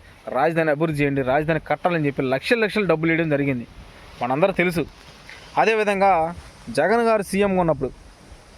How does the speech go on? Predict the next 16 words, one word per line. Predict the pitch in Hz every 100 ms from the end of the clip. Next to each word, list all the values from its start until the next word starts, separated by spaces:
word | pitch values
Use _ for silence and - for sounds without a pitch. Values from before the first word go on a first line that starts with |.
| -
ఆ, | 190
జగన్ | 196 147 185 226
గారి | 220 202
మీద | 190
వ్యతిరేకతతోటి, | 151 147 170 226 208 175 165 180 143 160 175 - - - -
సరే | - 139
వ్యతిరేకత | 110 123 180 185 180 175
వాళ్ళ | 180 147 139
వెనక | 147 165
ఊరుండి | 165 180 160
రెచ్చగొట్టారో | 156 165 160 170
మనకైతే | 135 143 151 -
తెలియదు, | 165 156 113 - - - - - - - -
కొన్ని | 135 170 180 151 131
వేల | 135 190 226
సంఖ్యలో | 202 175 175 175 135